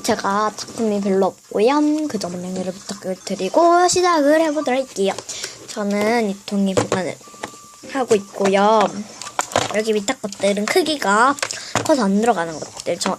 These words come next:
이거보다 예전에 만든 것들, 얘네들보다 예전에 만든 것들을 여기다가 넣으려고 했는데 사이즈가 커서 여기 밑에 뭐 넣어놔둔 거고, 이 셋은 다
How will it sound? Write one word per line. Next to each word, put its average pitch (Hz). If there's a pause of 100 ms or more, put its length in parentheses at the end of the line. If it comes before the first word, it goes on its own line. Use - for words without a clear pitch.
이거보다 202
예전에 202
만든 185
것들, 190 (580)
얘네들보다 202
예전에 214
만든 180
것들을 185
여기다가 185
넣으려고 185
했는데 226 (380)
사이즈가 285
커서 208
여기 196
밑에 190
뭐 180 (240)
넣어놔둔 190
거고, 190
이 262
셋은 254
다 196